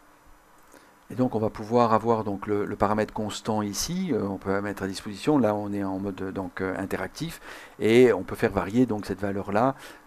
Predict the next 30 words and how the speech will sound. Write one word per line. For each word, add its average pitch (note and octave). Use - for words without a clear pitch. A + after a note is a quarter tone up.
Donc, -
euh, G2
ici, B2
euh, G2+
par F2+
exemple, G2+
hop, -
je G#2+
vais F#2+
juste -
un F#2
peu -
plus G2+
agrandir. G2
Ok, -
voilà. A2+
Euh, G2
ici, A#2+
je G#2
peux G#2+
réduire G2+
donc, G2
euh, G2
la F#2
valeur, G2
voilà. G2+
Euh, F2+
la F2+
mettre, G2
euh, F2